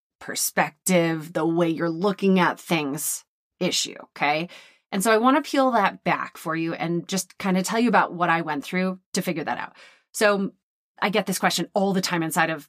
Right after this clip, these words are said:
Photography Coach Kickstart, which is my program for photographers that have never created an online course or coaching program, but want to. Maybe you've done some one-off, one-on-one mentoring here and there, but you want to scale this. You want to do a group coaching program or an online course and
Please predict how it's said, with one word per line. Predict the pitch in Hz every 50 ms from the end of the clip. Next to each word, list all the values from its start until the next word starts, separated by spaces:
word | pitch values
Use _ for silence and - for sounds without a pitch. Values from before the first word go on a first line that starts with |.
| _ _ _ _ _
Photography | - - 208 185 185 175 165 170 - 175
Coach | - 180 170 - -
Kickstart, | - - - - 147 131 -
which | - 170 -
is | 160
my | - 160 165
program | - - 175 165 170 170 165 165
for | - - 180 170 165 165 160 160 - - - - - - -
photographers | - 254 262 247 240 214 226 202 226 220 214 196
that | 180 202 190
have | 190 165 180
never | 202 202 185 202 190
created | - - - 196 185 202 240 262 277 247
an | 269 262
online | - 262 262 262 254 254 247
course | - 254 247 247
or | 262 254
coaching | - 254 233 233 226 208
program, | 220 214 190 214 208 196
but | 175 185 185 - -
want | 170 143 147 165 135 - - -
to. | - - - - 165
Maybe | 190 202 208 220 226 262
you've | 254 202
done | 233 220 214
some | 208 233 214 202
one-off, | 190 185 185 180 180 175 -
one-on-one | 180 175 175 170 175 175 170 165 165 165
mentoring | 160 156 - 160 156 156 156
here | 165 160
and | 156 160 170
there, | 196 196 190
but | 170 175 151 - - - - - _ _ _
you | 202 208 208 202 185 165
want | - 147 185 196 233 233 226 170 -
to | 208
scale | 185 - - 165 151 143
this. | 139 127 127 -
You | 190 170
want | 170 170 170
to | 170
do | 170 160
a |
group | 165 - 254 285 277 -
coaching | - 247 220 220 214 190
program | - 208 185 190 185 175 165 -
or | 175
an | 175 -
online | - 185 185 180 180 170 170 170
course | - - - 143 147 147 143 -
and | 120 104 131